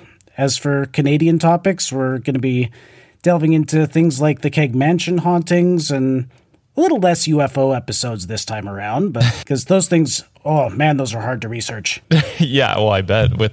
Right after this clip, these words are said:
Speaker 2: so many claims, it's hard to sift through what's real and what's not. But those sound very exciting. It's actually funny that you mentioned leaving Canada because I'm actually gonna be taking you on a trip outside of the country today on this episode.
Speaker 1: Nice.
Speaker 2: Because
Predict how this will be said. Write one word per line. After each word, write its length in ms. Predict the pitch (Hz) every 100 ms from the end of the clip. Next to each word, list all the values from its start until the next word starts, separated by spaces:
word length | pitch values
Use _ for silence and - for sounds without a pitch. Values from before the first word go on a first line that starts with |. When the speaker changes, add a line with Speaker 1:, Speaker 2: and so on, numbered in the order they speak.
| -
Speaker 2:
so 160 | 107 120
many 140 | 104
claims, 640 | 98 - 104 101 104 104 -
it's 400 | - - 127 -
hard 200 | 104 101
to 100 | 95
sift 300 | - 110 -
through 180 | 110 101
what's 240 | 98 98
real 240 | - 107 104
and 80 |
what's 240 | 107 104 -
not. 400 | 113 107 113 - -
But 120 | 120
those 180 | 151 165
sound 260 | 165 139 113
very 200 | 120 127
exciting. 460 | - 123 117 101
It's 240 | 98 - -
actually 320 | - - 123
funny 260 | - 131
that 160 | 131 104
you 80 | 101
mentioned 540 | 107 127 113 95 95 - _
leaving 360 | 113 107 101
Canada 500 | 90 104 127 110 95
because 440 | 92 - 101 92 87
I'm 100 | 107
actually 220 | 135 - 135
gonna 100 | 123
be 100 | 117
taking 300 | 127 120 107
you 380 | 101 98 95 110
on 160 | - 101
a 40 |
trip 280 | 95 139 -
outside 340 | 123 135 135
of 80 | 135
the 60 | -
country 540 | - 175 - 98 92 -
today 420 | - 101 92 98
on 240 | - 95 98
this 160 | 98
episode. 580 | 95 - 110 - - 113 - -
Speaker 1:
Nice. 580 | 110 135 120 - - - -
Speaker 2:
Because 680 | 127 - 143 135 131 -